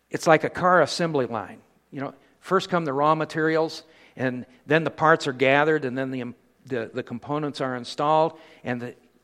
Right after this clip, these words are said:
end of the li-, end of the, of the assembly line, a car rolls off ready to be driven. Churches specialize sometimes in only one segment of the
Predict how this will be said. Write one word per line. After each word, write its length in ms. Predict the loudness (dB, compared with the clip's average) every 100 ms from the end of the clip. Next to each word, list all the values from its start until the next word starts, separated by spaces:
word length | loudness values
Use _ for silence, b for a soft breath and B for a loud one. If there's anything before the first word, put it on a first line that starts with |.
| -6
end 160 | -2
of 80 | 0
the 80 | 0
li-, 320 | 0 0 -2
end 180 | -4 -6
of 120 | -6
the, 280 | -4 -4 -6 -8
of 160 | -10
the 80 | -8
assembly 380 | -10 -8 -4 -4
line, 340 | -2 -2 -4 -8 b b
a 60 |
car 320 | -6 0 2 2
rolls 320 | 0 -4 -4
off 280 | -2 -2 -4
ready 220 | -8 -8
to 80 | -10
be 140 | -14
driven. 400 | -14 -14 -16 -20 _ _ _ _ _ _ _ _ _ _ _ _ _ _
Churches 500 | -6 6 8 8 2
specialize 800 | 4 6 6 6 6 6 4 -2 -14
sometimes 720 | -8 -6 -4 -2 -2 -4 -14 b b b b -6
in 140 | -2
only 180 | 0 0
one 220 | 0 -2
segment 400 | 0 0 0 -6
of 120 | -6
the 220 | -6 -8